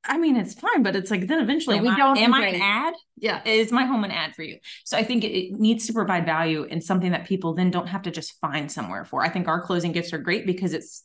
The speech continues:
Speaker 1: it's things people are gonna use. It's not super yay us. It,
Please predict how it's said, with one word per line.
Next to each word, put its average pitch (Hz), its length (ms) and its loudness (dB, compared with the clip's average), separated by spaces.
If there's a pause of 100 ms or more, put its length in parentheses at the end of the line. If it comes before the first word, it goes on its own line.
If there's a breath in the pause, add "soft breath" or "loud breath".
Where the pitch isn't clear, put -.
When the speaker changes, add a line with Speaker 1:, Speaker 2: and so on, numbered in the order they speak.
Speaker 1:
it's 170 160 -8
things 196 220 2
people 220 180 2
are 214 40 2
gonna 214 140 6
use. 165 440 0 (260 loud breath)
It's 165 220 -6
not 170 200 0
super 170 640 -2 (380 loud breath)
yay 175 300 2
us. 175 580 0
It, - 160 -14